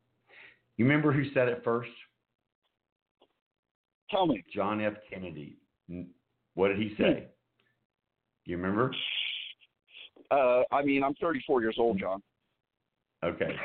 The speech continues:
Speaker 1: so that means
Speaker 2: <laughs>
Speaker 1: you're saying I'm y-, older than you, which is true. However, I do not
Speaker 2: <laughs>
Speaker 1: act-,
Speaker 2: You
Speaker 1: you would
Speaker 2: I
Speaker 1: have
Speaker 2: have
Speaker 1: to,
Speaker 2: no idea what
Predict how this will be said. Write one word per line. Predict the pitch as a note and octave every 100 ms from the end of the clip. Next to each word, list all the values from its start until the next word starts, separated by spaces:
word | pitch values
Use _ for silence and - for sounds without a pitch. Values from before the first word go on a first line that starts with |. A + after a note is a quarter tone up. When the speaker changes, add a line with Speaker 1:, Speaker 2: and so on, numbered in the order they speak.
| -
Speaker 1:
so | F#2+
that | F#2 -
means | F2+ C#4+ -
Speaker 2:
<laughs> | D4
Speaker 1:
you're | F#2+ G2 G2
saying | G#2+ G2
I'm | F#2 F#2
y-, | F#2 F#2
older | F#2+ G2+ F#2+
than | F2 F2+
you, | F2+
which | G2+ D3
is | F3+ E3
true. | - C#3+ C3 B2+ - - _ -
However, | F2 F#2 F2 E2 F2 F2+ C#4+ G4 G4
I | -
do | -
not | F2 F2
Speaker 2:
<laughs> |
Speaker 1:
act-, | - F3+
Speaker 2:
You | A3 E3+ F#3
Speaker 1:
you |
would | F#3+
Speaker 2:
I | -
Speaker 1:
have | B2
Speaker 2:
have | D#3+
Speaker 1:
to, |
Speaker 2:
no | D#3+ D#3
idea | C#3+ D3
what | C3+